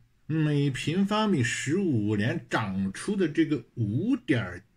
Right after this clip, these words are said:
呃，五点七万这个财富价值，不是凭空产生的，又是怎么来的？好，我们把这个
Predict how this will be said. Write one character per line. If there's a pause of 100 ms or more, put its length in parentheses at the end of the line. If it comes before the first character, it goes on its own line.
(300)
呃，
五
点
七
万 (520)
这
个
财
富
价
值， (800)
不
是
凭
空
产
生
的， (540)
又
是
怎
么
来
的？ (3500)
好， (200)
我
们
把
这
个